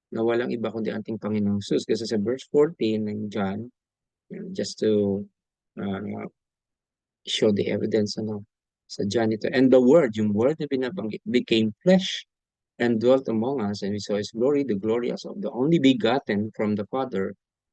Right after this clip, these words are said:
full of grace and truth." So, walang iba yan, kundi ang Panginoong Kristo ay yung nag-incarnate, ano, na person ng Godhead. Okay? So, ini-introduce ko na lang po yung mga concepts na yan dahil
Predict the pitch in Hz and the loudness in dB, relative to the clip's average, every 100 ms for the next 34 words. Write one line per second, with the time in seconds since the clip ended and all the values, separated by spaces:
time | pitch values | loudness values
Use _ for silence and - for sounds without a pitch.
0 | _ 165 170 190 127 123 110 127 143 135 | _ 4 6 4 0 -4 -6 0 0 -2
1 | - 110 104 101 - 180 180 - - 104 | -10 -10 -10 -12 0 2 2 -2 -6 0
2 | 104 123 202 220 117 101 139 147 120 107 | 0 2 2 2 2 0 -4 -6 -6 -8
3 | 117 127 131 _ _ - _ _ - 175 | -10 -10 -14 _ _ -20 _ _ -2 4
4 | 185 131 110 104 101 110 - - 196 107 | 6 6 0 -2 -4 -4 2 0 2 0
5 | 110 110 110 - 117 101 117 101 95 113 | 0 0 -2 -2 -6 -4 -4 -2 -4 -6
6 | 110 - 101 - _ _ _ _ - 117 | -8 -12 -12 -14 _ _ _ _ 0 0
7 | - 131 139 - 107 101 123 _ _ _ | 6 6 6 4 4 4 0 _ _ _
8 | _ _ 123 120 117 123 156 185 185 185 | _ _ 0 2 4 2 4 4 4 2
9 | _ _ _ 113 107 98 - - 190 - | _ _ _ 0 2 0 -4 2 4 2
10 | _ _ _ _ _ _ _ - 127 185 | _ _ _ _ _ _ _ 0 2 2
11 | 185 - 107 107 120 117 131 123 127 - | -2 -4 0 2 0 -2 -4 -6 -6 -4
12 | 117 117 117 127 123 117 113 110 104 101 | -4 -2 -2 2 2 2 -2 -4 -6 -10
13 | _ _ _ _ - 123 120 123 - 147 | _ _ _ _ -4 -4 0 -2 -2 -4
14 | 110 104 110 | -2 -2 -4